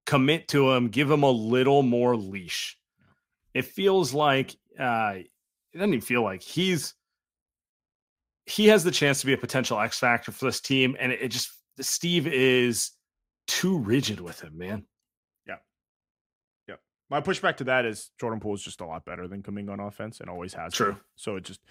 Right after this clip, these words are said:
Speaker 2: uh, I think once, once that was established that they needed his offense on the court, it was gonna be hard to take him off.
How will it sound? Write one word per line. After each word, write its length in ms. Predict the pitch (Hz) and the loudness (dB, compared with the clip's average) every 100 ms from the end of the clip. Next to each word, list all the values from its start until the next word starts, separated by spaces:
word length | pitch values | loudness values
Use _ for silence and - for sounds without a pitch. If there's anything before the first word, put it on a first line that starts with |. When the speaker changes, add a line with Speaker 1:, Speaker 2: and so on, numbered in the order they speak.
| - - - _ _ - | -20 -20 -20 _ _ -16
Speaker 2:
uh, 80 | - - | -14 -12
I 80 | 120 | -12
think 260 | - 127 110 | -10 -10 -6
once, 360 | 117 110 - | -6 -8 -10
once 280 | 123 135 107 | -6 -4 -2
that 300 | 127 120 104 | 2 2 2
was 560 | 117 107 104 - - - 123 | -2 -4 -6 -10 -16 -16 -14
established 720 | - 117 104 107 113 - - | -8 -4 -4 -4 -8 -8 -8
that 180 | 107 98 | -8 -6
they 100 | 104 | -8
needed 300 | 104 104 98 | -6 -6 -6
his 180 | 107 107 | -8 -6
offense 400 | 98 - 98 107 | -8 -8 -12 -12
on 80 | |
the 60 | 104 | -14
court, 320 | - 107 110 110 | -10 -8 -8 -10
it 20 | |
was 180 | 98 - | -12 -10
gonna 160 | 101 | -12
be 100 | 95 | -10
hard 240 | 95 95 90 | -10 -10 -12
to 60 | - | -14
take 180 | 92 | -14
him 100 | 92 | -12
off. 300 | 87 92 - | -12 -14 -16